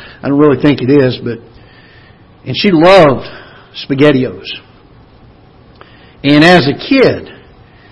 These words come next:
uh, we would try to feed her with it, you know. You remember that. You see, you, and you put it in the, you had that little,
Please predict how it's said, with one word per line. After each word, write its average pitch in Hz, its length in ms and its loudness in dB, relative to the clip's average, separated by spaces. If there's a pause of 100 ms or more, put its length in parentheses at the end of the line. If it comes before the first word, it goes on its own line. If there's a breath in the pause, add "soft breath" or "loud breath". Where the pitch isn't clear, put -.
(280 soft breath)
uh, 120 420 -2
we 160 140 4
would 147 140 2
try 165 220 2
to 120 300 -4 (320)
feed 185 200 2
her 117 100 -2
with 123 220 -4
it, 101 80 -14
you 123 120 0
know. 139 220 2
You 156 140 -2
remember 147 320 0
that. 127 400 -4
You 131 80 -10
see, 143 160 -6
you, 139 280 -4 (420 loud breath)
and 139 140 0
you 123 80 -4
put 202 180 2
it 196 100 2
in 151 60 0
the, 151 240 2
you 147 160 0
had 147 100 2
that 143 120 -2
little, 147 380 0